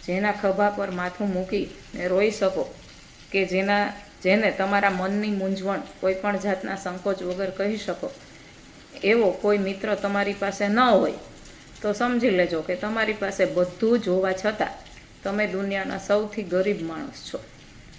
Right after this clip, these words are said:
પદ, પૈસા કે પ્રતિષ્ઠા મેળવવાની દોડમાં સંબંધો ખોવાઈ ન જાય, એનું ધ્યાન રાખજો. શૈલેષ સગપરિયા.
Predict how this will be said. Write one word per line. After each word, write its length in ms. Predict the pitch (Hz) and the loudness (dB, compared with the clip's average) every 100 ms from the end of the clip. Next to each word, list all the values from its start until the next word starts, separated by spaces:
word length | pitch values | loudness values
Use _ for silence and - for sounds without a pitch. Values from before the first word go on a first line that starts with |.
| - - - | -18 -12 0
પદ, 300 | 196 - 175 - - - - | 2 2 -2 -10 -20 -20 -4
પૈસા 380 | 202 202 208 202 | 0 0 0 0
કે 160 | 190 | 0
પ્રતિષ્ઠા 600 | 180 185 185 208 208 202 | 0 -2 -2 -4 -4 -4
મેળવવાની 600 | 185 180 190 190 190 190 | -2 -2 -2 -4 -4 -4
દોડમાં 400 | 175 202 220 160 - - - - - - - | 0 2 2 0 -6 -14 -20 -20 -20 -20 -4
સંબંધો 440 | 196 190 208 208 208 | -2 2 2 2 0
ખોવાઈ 420 | 208 196 196 196 | 2 2 4 2
ન 220 | 220 254 | 4 2
જાય, 240 | 214 - - - - - - - - | 2 -2 -4 -12 -18 -20 -20 -14 -4
એનું 280 | 185 214 330 - - - | -2 0 -2 -6 -18 -4
ધ્યાન 280 | 175 185 180 | -2 0 0
રાખજો. 380 | 165 147 143 - - - - - - - - - | 0 -2 -6 -12 -14 -20 -20 -20 -18 -18 -18 -8
શૈલેષ 400 | - 196 190 214 233 - - | -2 0 2 0 -2 -14 0
સગપરિયા. 540 | 233 - - 202 143 | 0 0 0 0 0